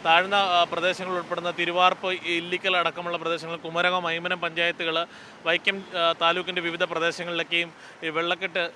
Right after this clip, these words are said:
രൂക്ഷമായിരിക്കുന്നത്. എന്തായാലും, ആ, മണിമലയാറിലും മീനച്ചിലാറ്റിലും, ആ, മൂവാറ്റുപുഴയാറിൻ്റെ കോട്ടയം ജില്ലയിലൂടെ ഒഴുകുന്ന കൈവഴികളിലൊക്കെയും, ആ, ജലനിരപ്പ് ഉയർന്ന് സ് തന്നെ നിൽക്കുന്ന സാഹചര്യമാണുള്ളത്. എന്തായാലും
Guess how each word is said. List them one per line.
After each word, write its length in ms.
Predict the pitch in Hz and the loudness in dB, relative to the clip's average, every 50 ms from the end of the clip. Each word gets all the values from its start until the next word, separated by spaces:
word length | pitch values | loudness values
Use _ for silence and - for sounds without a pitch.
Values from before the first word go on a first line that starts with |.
| 165 151 | -8 -8
രൂക്ഷമായിരിക്കുന്നത്. 920 | 165 170 - - 196 185 170 160 165 165 165 156 165 165 160 156 175 190 208 - - - - - - - | -8 -8 -6 -6 -4 -2 0 2 2 2 0 0 -2 -4 0 0 0 0 0 -6 -20 -20 -20 -20 -14 -10
എന്തായാലും, 420 | 165 160 170 185 185 185 185 196 175 | -6 0 4 4 4 4 2 -2 2
ആ, 280 | 175 170 165 165 165 165 | 4 6 6 6 6 2
മണിമലയാറിലും 840 | 160 160 165 170 175 180 190 190 190 190 185 180 175 180 185 180 | 0 0 0 0 0 2 2 4 6 8 8 6 6 4 -4 -2
മീനച്ചിലാറ്റിലും, 760 | 175 170 175 170 160 185 185 180 175 170 170 170 180 180 175 - - - - - - | -2 -4 -4 -4 -6 -2 2 2 2 2 0 -4 -4 -6 -6 -14 -16 -20 -20 -12 -6
ആ, 140 | 160 160 160 | -2 -2 -2
മൂവാറ്റുപുഴയാറിൻ്റെ 1000 | 156 160 165 175 175 175 - 190 180 185 185 185 180 175 170 175 175 175 175 175 - - - | -2 -2 0 2 2 2 0 -2 -2 0 2 4 6 6 4 4 4 2 2 0 0 -6 -6
കോട്ടയം 280 | 170 160 147 185 185 180 | -6 -4 -4 -4 -4 -4
ജില്ലയിലൂടെ 380 | 180 175 175 180 175 175 170 | -2 0 0 0 0 -2 -2
ഒഴുകുന്ന 320 | 175 170 175 165 175 175 175 | -2 -2 -4 -6 -6 -8 -6
കൈവഴികളിലൊക്കെയും, 920 | 170 175 170 170 175 175 180 175 180 175 175 175 - - 175 180 170 165 - - - - - - - | -4 -2 -2 -2 -2 -2 -4 -2 -2 -2 -2 -4 0 2 0 0 0 -2 -10 -20 -20 -20 -18 -10 -4
ആ, 160 | 156 151 160 | -2 -2 -2
ജലനിരപ്പ് 520 | 160 147 165 165 175 180 185 190 180 185 180 | 0 -2 -4 -4 -2 -2 -2 -4 -4 -6 -8
ഉയർന്ന് 360 | 175 165 165 170 175 180 185 | -8 -6 -6 -6 -6 -8 -10
സ് 300 | 175 - - - 165 170 | -12 -14 -18 -12 -10 -8
തന്നെ 220 | 160 170 170 165 | -8 -6 -8 -8
നിൽക്കുന്ന 340 | 156 151 151 - 175 165 175 | -8 -10 -12 -12 -12 -12 -10
സാഹചര്യമാണുള്ളത്. 840 | - - 156 156 165 165 165 165 175 165 160 160 156 156 156 156 165 | -6 -2 0 0 0 -2 -4 -6 -4 -4 -4 -4 -4 -4 -4 -4 -4
എന്തായാലും 360 | 160 156 170 175 175 180 185 | -4 -2 -2 -2 -2 -4 -8